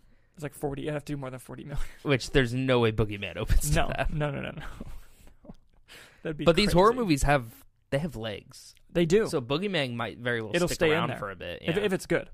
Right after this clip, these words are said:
Speaker 2: If it's good.
Speaker 1: Yeah.
Speaker 2: Have you
Speaker 1: Yeah.
Speaker 2: heard anything about it yet? Anything com-,
Speaker 1: I've
Speaker 2: coming
Speaker 1: heard,
Speaker 2: out?
Speaker 1: I've heard it's perfectly fine. That's,
Speaker 2: Okay.
Speaker 1: that's what I've heard.
Speaker 2: Gotcha.
Speaker 1: Like, I've heard it's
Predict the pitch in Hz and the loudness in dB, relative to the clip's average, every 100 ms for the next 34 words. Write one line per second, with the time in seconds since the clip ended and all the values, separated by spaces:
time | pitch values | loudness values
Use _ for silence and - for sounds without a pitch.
0 | - - 127 - - - - 147 - _ | -14 -8 -8 -8 -10 -14 -10 -8 -8 _
1 | _ _ _ - 135 135 147 160 160 160 | _ _ _ -6 -4 -2 -2 -2 -4 -4
2 | 165 175 170 - _ - 131 127 123 - | -4 -4 -6 -10 _ -12 -8 -8 -8 -12
3 | - - 165 233 190 156 226 302 - 208 | -8 -2 0 2 0 0 -2 -2 -6 -6
4 | 196 - - - - _ _ _ _ _ | -8 -8 -12 -12 -16 _ _ _ _ _
5 | _ _ _ - 196 190 - 160 - 135 | _ _ _ 0 0 0 -6 -8 -8 -8
6 | - 160 - - _ _ 165 160 - 95 | -10 -18 -20 -20 _ _ 0 0 0 -4
7 | - 165 151 147 127 131 - - - _ | -4 -4 -4 -8 -8 -12 -14 -16 -20 _
8 | _ - - - - 160 160 175 156 - | _ -10 -10 -10 -2 0 2 2 2 -2